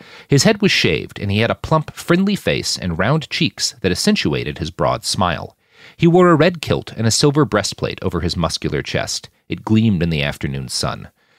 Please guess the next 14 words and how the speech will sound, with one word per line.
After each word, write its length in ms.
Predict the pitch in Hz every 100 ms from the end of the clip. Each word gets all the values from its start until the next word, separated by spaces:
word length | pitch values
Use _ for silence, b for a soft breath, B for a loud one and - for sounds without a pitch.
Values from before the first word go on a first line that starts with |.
| _
His 160 | 120 147
only 200 | 208 202
weapon 360 | 131 - 78
appeared 300 | 85 - 92
to 80 | 90
be 160 | 92 92
an 60 |
enormous 340 | 95 120 165 -
sledgehammer 640 | - 107 107 69 - 69 87
larger 340 | 92 127 131
than 160 | 123 90
Reggie's 340 | 78 82 78
entire 400 | 80 - 65 62
body. 420 | 76 76 - -